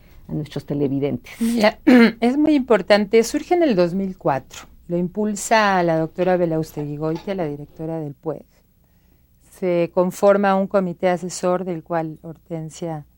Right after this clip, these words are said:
Speaker 2: es integrante.
Speaker 1: Mira, si me permites, ¿por qué no nos comentas un poco? Esto fue algo muy importante que acaba de
Speaker 2: Esto
Speaker 1: ocurrir.
Speaker 2: es algo que ocurrió a partir de este proyecto. Es la Reunión Nacional de Universidades Públicas, Caminos para la Equidad de Género en Instituciones de Educación Superior.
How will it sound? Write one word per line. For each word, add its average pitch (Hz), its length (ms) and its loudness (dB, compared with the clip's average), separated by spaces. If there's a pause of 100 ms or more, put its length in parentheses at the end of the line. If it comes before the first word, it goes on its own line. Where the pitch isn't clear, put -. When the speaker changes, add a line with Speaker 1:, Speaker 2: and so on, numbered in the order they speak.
Speaker 2:
es 165 280 -8
integrante. 165 760 -6 (200)
Speaker 1:
Mira, 185 240 -18 (340)
si - 100 -20
me 185 120 -18
permites, 190 720 -4
¿por 185 200 -8
qué - 180 -2
no 349 240 2
nos 359 240 -4
comentas 254 500 0
un 247 140 0
poco? 277 320 0
Esto 294 180 -6
fue 339 140 -6
algo 311 100 -4
muy 226 220 0
importante 175 580 -2
que - 100 0
acaba 196 360 6
de 247 80 4
Speaker 2:
Esto 311 100 8
Speaker 1:
ocurrir. 285 200 4
Speaker 2:
es 269 100 2
algo 262 400 0
que 247 100 -6
ocurrió 208 480 -2
a 226 100 2
partir 220 480 -6
de 196 200 -2
este 180 200 -8
proyecto. 170 840 0
Es 196 260 -4
la 202 380 6
Reunión 175 500 2
Nacional 175 540 0
de 175 60 -2
Universidades 165 720 -2
Públicas, 170 720 0
Caminos 160 480 -4
para 156 420 0
la 151 140 0
Equidad 160 340 0
de 165 80 0
Género 165 400 -2
en 175 120 0
Instituciones 160 720 -8
de 170 60 -4
Educación 156 480 -4
Superior. 214 600 4